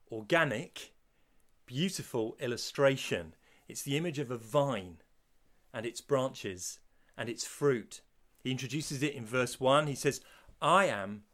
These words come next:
the true vine, and my Father is the gardener." In verse five, he points to the disciples and says, "You are the branches." So, so far we've got Jesus is the vine, the, the trunk, the essence of this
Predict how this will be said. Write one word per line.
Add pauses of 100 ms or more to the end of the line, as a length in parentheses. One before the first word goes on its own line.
(220)
the
true
vine, (460)
and
my
Father
is (280)
the
gardener." (500)
In
verse
five, (260)
he
points
to
the
disciples
and
says, (340)
"You (320)
are
the
branches."
So,
so
far
we've
got
Jesus
is
the
vine,
the,
the
trunk, (440)
the
essence
of
this